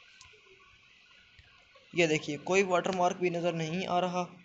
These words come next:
इसके अलावा आप प्रीमियम को भी easily ख़रीद सकते हैं, लेकिन अभी मेरे पास internet नहीं है। बाकी मैं मुकम्मल modit application की जो है full course की video बाद में बनाऊँगा।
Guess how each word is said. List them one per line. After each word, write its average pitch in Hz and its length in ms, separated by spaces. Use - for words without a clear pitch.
इसके 196 340
अलावा 175 380
आप 170 260
प्रीमियम 180 440
को 180 200
भी 165 120
easily 170 320
ख़रीद 165 360
सकते - 260
हैं, 143 340
लेकिन 170 280
अभी 170 160
मेरे 170 160
पास 165 260
internet 180 440
नहीं 170 300
है। 180 140
बाकी 160 320
मैं 196 100
मुकम्मल 175 540
modit 170 360
application 175 560
की 165 160
जो 170 140
है 160 200
full 180 240
course 175 180
की 175 140
video 165 280
बाद 160 260
में 180 140
बनाऊँगा। 175 400